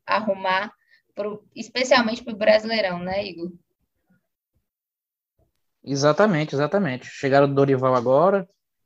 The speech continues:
Speaker 2: é, poucos dias de trabalho ainda. Então, vamos aguardar aí pra saber o que é que ele vai fazer, é, meter uma escalação diferente ali na Sul-Americana.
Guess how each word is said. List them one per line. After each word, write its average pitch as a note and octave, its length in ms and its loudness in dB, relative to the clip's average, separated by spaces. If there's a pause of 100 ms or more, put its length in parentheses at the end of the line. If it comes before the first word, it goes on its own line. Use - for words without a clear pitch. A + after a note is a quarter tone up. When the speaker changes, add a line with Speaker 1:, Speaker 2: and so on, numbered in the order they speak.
(100)
Speaker 2:
é, A#2+ 260 -2
poucos D3 440 -2
dias C#3 180 -2
de C3+ 100 -2
trabalho B2+ 500 0
ainda. D3+ 420 -4 (560)
Então, C#3 540 -2
vamos D#3 180 0
aguardar D3 360 2
aí C#3 120 2
pra C#3 180 0
saber C#3 220 -2
o - 20 -2
que C3 60 -4
é B2 40 -4
que C3+ 100 -4
ele B2+ 60 -2
vai B2+ 140 -2
fazer, C3 720 0 (360)
é, - 40 -20 (360)
meter D3 320 0
uma C#3+ 100 2
escalação C3+ 540 -2
diferente B2+ 560 -4
ali B2 120 -2
na B2 120 -6
Sul-Americana. B2 840 -4